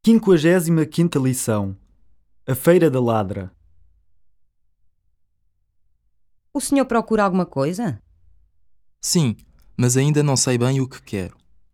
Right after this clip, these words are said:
Speaker 3: Se fosse para mim era fácil, mas é para dar uma prenda.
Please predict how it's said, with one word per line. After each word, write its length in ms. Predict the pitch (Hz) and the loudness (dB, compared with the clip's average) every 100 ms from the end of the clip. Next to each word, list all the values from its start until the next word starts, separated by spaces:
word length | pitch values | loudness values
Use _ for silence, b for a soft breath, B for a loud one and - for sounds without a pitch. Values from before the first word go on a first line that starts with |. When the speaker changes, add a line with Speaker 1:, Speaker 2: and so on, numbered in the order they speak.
| _ - _ - | _ -20 _ -10
Speaker 3:
Se 120 | - | -2
fosse 200 | 165 147 | -2 0
para 220 | 143 127 | 0 2
mim 160 | 117 123 | 2 2
era 160 | 139 | 0
fácil, 560 | 139 110 104 - 92 98 _ _ - | -2 -4 -4 -6 -10 -14 _ _ -6
mas 160 | 113 135 | -2 -2
é 80 | |
para 180 | 127 123 | 0 0
dar 160 | 127 120 | 0 2
uma 160 | 110 | 0
prenda. 480 | 101 95 90 87 92 | 0 -4 -4 -8 -14